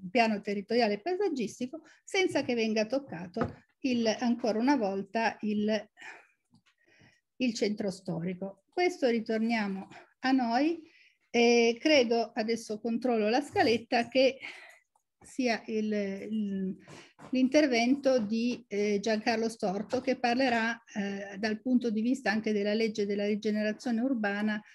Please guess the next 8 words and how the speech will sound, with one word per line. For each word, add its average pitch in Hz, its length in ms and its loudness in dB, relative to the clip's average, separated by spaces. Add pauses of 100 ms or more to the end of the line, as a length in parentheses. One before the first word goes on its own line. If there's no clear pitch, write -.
(280)
eh, 202 640 0
del, 196 1040 -2
del, 208 240 0
approvata 214 600 0
nel 208 180 0
duemiladiciassette 214 1120 0
dalla 190 280 -2
Regione. 185 680 -2